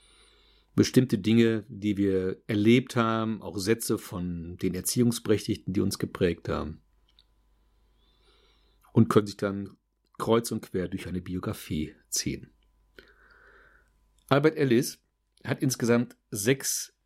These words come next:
Belief-Klassen von ungünstigen, irrationalen Beliefs, ähm, beschrieben. Er sprach also von irrationalen Beliefs. Und ihm hat es große Freude gemacht, diese irrationalen Beliefs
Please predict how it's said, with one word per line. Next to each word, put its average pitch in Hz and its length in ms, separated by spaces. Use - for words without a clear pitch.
Belief-Klassen 117 1040
von 92 400
ungünstigen, 95 880
irrationalen 90 800
Beliefs, 90 680
ähm, 82 640
beschrieben. 117 580
Er 87 140
sprach - 260
also 95 140
von - 160
irrationalen 117 680
Beliefs. 117 540
Und 113 560
ihm 123 120
hat 131 100
es 120 100
große 135 240
Freude 110 360
gemacht, 127 380
diese 107 240
irrationalen 113 720
Beliefs 104 600